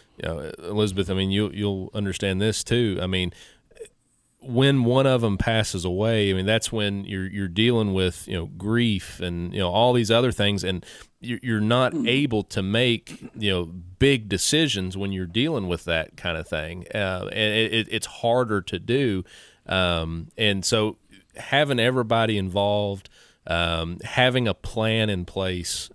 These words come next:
Speaker 1: you know, s-, so that when this happens, you already have somebody that you trust, you're comfortable
Speaker 2: Yeah.
Speaker 1: with. That's the big thing. You know, are you comfortable? Do you know what's going on with your money? Um, and having that person in place so that,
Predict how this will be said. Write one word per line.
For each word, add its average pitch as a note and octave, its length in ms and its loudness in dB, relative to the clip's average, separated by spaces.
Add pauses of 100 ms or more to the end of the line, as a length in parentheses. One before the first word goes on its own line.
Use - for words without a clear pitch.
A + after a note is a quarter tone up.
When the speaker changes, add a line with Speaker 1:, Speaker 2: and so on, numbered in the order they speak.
Speaker 1:
you - 100 -8
know, F2+ 140 -2
s-, - 280 -8
so A2 200 -4
that G2+ 180 0 (200)
when B2+ 340 0
this A2+ 180 0
happens, A2 580 -4 (640)
you A2 140 2
already A#2 220 4
have B2 240 2
somebody G#2 400 2
that F#2+ 240 -2
you F#2 80 -10
trust, - 560 -6
you're G#2 180 -8
comfortable F#2+ 600 -2
Speaker 2:
Yeah. F2 80 -2
Speaker 1:
with. E2 280 -4 (380)
That's B2 300 2
the A2+ 80 -4
big A2+ 280 0
thing. F2 280 -6
You F2 40 -6
know, F2 480 -8
are A2+ 240 2
you B2 280 0 (160)
comfortable? A#2 400 -4
Do F2+ 140 -2
you B2 220 0
know A2+ 320 2
what's G#2 240 -2
going G#2 320 0
on F#2 240 -2
with - 300 -8
your F#2 140 -4
money? F2 480 -2 (340)
Um, D#2+ 680 -2 (100)
and E2+ 260 -6 (100)
having A2+ 340 0
that A2+ 180 0
person A2 320 -2
in F2+ 120 -2
place A#2 400 0
so G2+ 180 -2
that, F#2 260 0